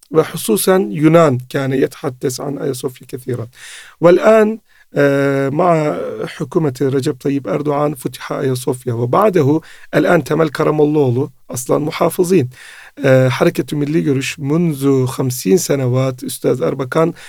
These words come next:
كان يتحدث عن آيا صوفيا، وكان يرتب، آه، آه، مظاهرات عن آيا صوفيا لافتتاحه، وكان وعده أكبر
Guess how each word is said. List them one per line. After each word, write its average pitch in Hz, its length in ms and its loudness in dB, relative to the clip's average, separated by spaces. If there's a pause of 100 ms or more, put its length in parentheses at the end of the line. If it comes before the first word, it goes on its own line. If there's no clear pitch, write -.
(200)
كان 160 260 4
يتحدث 143 840 -2
عن 139 260 -2
آيا 127 200 0
صوفيا، 165 580 0 (340)
وكان 156 960 4
يرتب، 160 680 4 (140)
آه، 127 880 2 (1080)
آه، 131 100 0
مظاهرات 135 720 4
عن 131 200 0
آيا 127 200 0
صوفيا 160 480 0
لافتتاحه، 147 1040 0 (380)
وكان 175 340 2
وعده 170 760 2
أكبر 139 480 -2